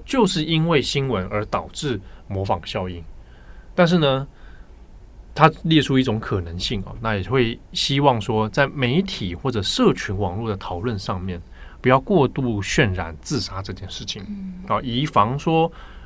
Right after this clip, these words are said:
Speaker 1: 呃，你看你们啊，名人都这样子了，那我是不是也可以去做这件事情？
Speaker 2: 嗯，嗯。
Speaker 1: 啊，所以这个其实在台湾我们在做相关新闻的时候也会有留意这个啦，哦，但，诶，你看到很多大部分的那个主流媒体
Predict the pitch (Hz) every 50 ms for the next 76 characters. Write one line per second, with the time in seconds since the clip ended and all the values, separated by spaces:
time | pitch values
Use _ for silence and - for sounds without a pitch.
0 | - - - - - - - - - - 123 113 107 107 107 104 131 123 107 113
1 | 110 101 95 95 98 110 117 110 95 92 92 104 98 - 113 92 80 - - -
2 | - - - - - - - - - - - - - - - - - - - -
3 | - - 123 110 92 87 - - 135 120 107 - 120 98 92 87 85 85 85 -
4 | - - - - - - - - - - - 107 135 185 156 101 - - - -
5 | 101 92 - 101 95 95 90 - - - 226 226 226 226 220 214 - - - 190
6 | 185 196 - - - - - - - - - - - - - - - - - -
7 | - - - 160 151 139 - - 190 185 - - 143 139 160 196 175 - 117 110
8 | 113 123 131 120 98 87 92 95 - 135 123 113 107 101 98 - 131 107 - 123
9 | 117 113 113 110 98 110 107 98 92 87 - - 101 95 95 92 92 - 127 127
10 | 107 101 101 101 92 92 107 101 95 - 98 - 101 101 98 - - - - 110
11 | 104 - - - - - - - 147 135 120 107 - - - - - - - -
12 | - - 135 120 107 101 98 95 92 90 87 87 90 92 101 127 139 120 123 104
13 | 98 90 101 104 95 - 104 95 90 101 104 104 98 92 95 95 92 92 82 -
14 | - 101 95 98 98 95 104 101 - 123